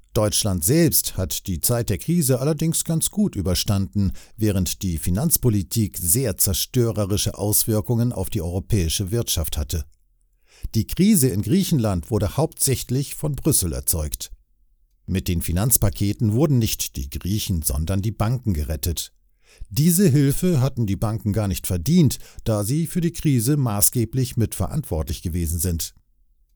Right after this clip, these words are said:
Griechenland wurde zerstört und ausverkauft, und nichts davon hätte passieren müssen.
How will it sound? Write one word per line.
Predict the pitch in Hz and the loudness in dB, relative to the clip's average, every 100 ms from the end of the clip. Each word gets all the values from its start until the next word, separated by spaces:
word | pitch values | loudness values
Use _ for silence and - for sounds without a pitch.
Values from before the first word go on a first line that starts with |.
| - | -4
Griechenland | 123 165 170 196 180 175 | 4 4 6 4 4 2
wurde | 180 165 | 0 0
zerstört | - 143 - 156 143 151 - | 0 2 2 4 4 2 -2
und | 131 123 - | -4 -4 -4
ausverkauft, | 107 95 - 87 - 85 76 - - | -2 0 2 0 0 0 0 -4 -6
und | - 95 - | -4 -4 2
nichts | 131 147 - - - - | 4 4 2 0 2 2
davon | 98 101 - 80 | 0 0 0 0
hätte | 78 - | 0 -2
passieren | - 76 147 - 71 | -4 -2 -2 -2 -2
müssen. | 71 - 73 | -2 -2 -4